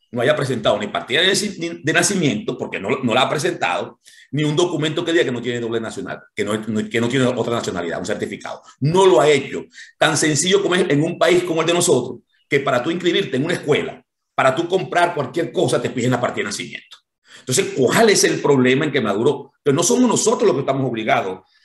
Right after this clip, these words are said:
a, a, a, a buscar las pruebas, a demostrar, a demostrar la nacionalidad? Es Maduro el que tiene que decir, "Yo soy venezolano por nacimiento"?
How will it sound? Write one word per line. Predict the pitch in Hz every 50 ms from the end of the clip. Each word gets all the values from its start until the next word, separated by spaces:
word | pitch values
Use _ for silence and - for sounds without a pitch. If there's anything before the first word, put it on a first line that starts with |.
| _ _ _ _ _
a, | 123 120 117
a, | - - 120 120 117 -
a, | 120 120 120 120
a | 120 120
buscar | 117 107 - 127 117
las | 113 110
pruebas, | - 120 117 117 117
a | 110
demostrar, | 107 107 - - 110 104 - -
a | 104
demostrar | 104 107 107 101 95 110 107 101
la | 98
nacionalidad? | 95 95 92 101 90 85 120 185 180 -
Es | - 143 143 151 -
Maduro | - 202 185 165 220 285 311 294 247
el | 180
que | 175 151
tiene | - 165 165 170
que | 170 170
decir, | 160 139 - 175 156 139
"Yo | 156 175
soy | - 185 175
venezolano | 165 165 147 139 127 127 123 120 113 123 120
por | 110
nacimiento"? | 107 104 - 113 98 107 95 85 - - _